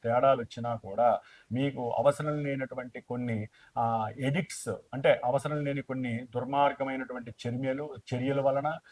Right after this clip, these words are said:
ఆ, ప్రయాణాల్లో మీరు, ఉమ్, ఆ, ప్రయాణాల యందు ఇష్టత చూపించిన,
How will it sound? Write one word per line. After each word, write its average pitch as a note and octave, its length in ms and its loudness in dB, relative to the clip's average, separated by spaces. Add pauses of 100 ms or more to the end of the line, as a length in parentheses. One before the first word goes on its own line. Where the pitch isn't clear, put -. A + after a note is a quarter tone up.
(200)
ఆ, A#2+ 160 10
ప్రయాణాల్లో C#3+ 960 6 (100)
మీరు, C#3 400 0 (300)
ఉమ్, C3 420 -2
ఆ, A#2+ 240 8 (100)
ప్రయాణాల D3 680 8
యందు C3+ 420 -2 (960)
ఇష్టత D#3 360 2 (180)
చూపించిన, C#3 540 -2